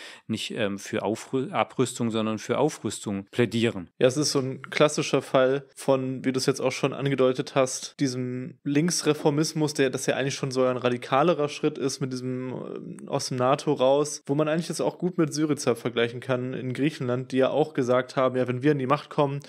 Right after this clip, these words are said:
Speaker 2: dann machen wir einen ganz klaren Schnitt mit diesem Spardiktat, was über uns auferlegt wird und dann werden wir da irgendwie aussteigen und die Schulden gar nicht mehr zurückzahlen und was weiß ich.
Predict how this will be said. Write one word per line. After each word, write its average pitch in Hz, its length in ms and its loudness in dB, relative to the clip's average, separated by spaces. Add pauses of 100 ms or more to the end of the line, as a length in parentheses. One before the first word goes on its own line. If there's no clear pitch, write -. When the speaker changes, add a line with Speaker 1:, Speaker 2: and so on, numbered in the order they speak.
(200)
Speaker 2:
dann 135 100 -4
machen 139 240 0
wir 135 80 4
einen 127 240 -2
ganz 147 340 2
klaren 135 500 0
Schnitt 160 380 -4
mit 139 140 -4
diesem 131 380 -4 (220)
Spardiktat, 147 1080 2
was 135 140 -6
über 143 180 2
uns 143 260 -4
auferlegt 143 640 0
wird 139 340 0
und 131 300 -8 (120)
dann 131 160 0
werden 135 160 4
wir 135 60 6
da 131 80 6
irgendwie 143 540 -2
aussteigen 139 640 2
und 131 140 -6
die 135 80 -4
Schulden 147 480 2
gar 135 160 2
nicht 139 160 -4
mehr 139 120 0
zurückzahlen 143 680 0
und 131 140 -8
was 180 200 2
weiß 127 200 0
ich. 160 220 -6